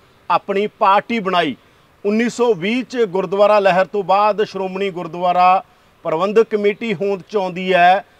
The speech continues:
ਤੇ ਅਕਾਲੀ ਦਲ ਸਿੱਖਾਂ ਦੀ ਰਾਜਨੀਤਿਕ ਲੜਾਈ ਲੜਨ ਦੇ ਲਈ ਹੋਂਦ 'ਚ ਲਿਆਂਦਾ ਜਾਂਦਾ ਹੈ।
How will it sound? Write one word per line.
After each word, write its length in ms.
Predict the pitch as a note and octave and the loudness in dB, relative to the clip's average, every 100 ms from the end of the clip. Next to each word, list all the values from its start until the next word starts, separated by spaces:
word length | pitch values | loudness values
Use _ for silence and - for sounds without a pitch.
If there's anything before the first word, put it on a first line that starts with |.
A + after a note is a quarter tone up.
| _ - | _ -12
ਤੇ 80 | A3+ G#3+ | -6 -6
ਅਕਾਲੀ 440 | - G#3 A3+ C4 | -2 -2 -2 -4
ਦਲ 320 | G#3 B3 B3 | -4 -2 -2
ਸਿੱਖਾਂ 640 | C#4 - - - A3+ A#3 A3+ | -4 -8 -10 -8 -4 -4 -2
ਦੀ 240 | G3+ A3 | -4 0
ਰਾਜਨੀਤਿਕ 760 | G3 F3+ D#3 F#3+ F#3+ G#3+ G#3 A3 | 4 2 0 -6 -6 -4 -4 -4
ਲੜਾਈ 580 | F3+ D#3+ E3+ F#3 G3+ G3 _ _ - | -2 0 0 0 -4 -8 _ _ -10
ਲੜਨ 380 | D3+ G#3+ B3 B3 | 2 2 2 0
ਦੇ 100 | B3+ | 0
ਲਈ 160 | B3+ | 0
ਹੋਂਦ 260 | G#3 G#3 G#3 | -2 -2 -4
'ਚ 40 | G#3+ | -2
ਲਿਆਂਦਾ 360 | A3+ G3+ F3+ | -2 0 0
ਜਾਂਦਾ 280 | E3+ E3 D3+ | -2 -2 2
ਹੈ। 80 | D3+ | 2